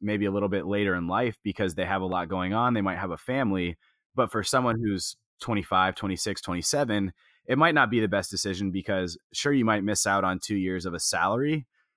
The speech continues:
but the experience you gain and that type of currency that you, that you gain from it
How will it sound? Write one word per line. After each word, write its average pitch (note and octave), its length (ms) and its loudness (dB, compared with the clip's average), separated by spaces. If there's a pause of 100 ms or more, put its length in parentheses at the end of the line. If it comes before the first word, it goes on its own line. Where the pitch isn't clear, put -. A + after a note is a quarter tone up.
(140)
but C3 240 2
the B2 100 4
experience C3 600 2
you G#2+ 100 2
gain F#2 560 0
and G2+ 180 -2
that G#2+ 220 0
type A2 200 -2
of G2 100 -6
currency F#2 460 -2
that F2 200 -2
you, E2 320 -4 (160)
that G#2+ 220 -6
you F#2+ 80 -4
gain F2+ 260 -4
from F#2 260 -2
it B2 220 -2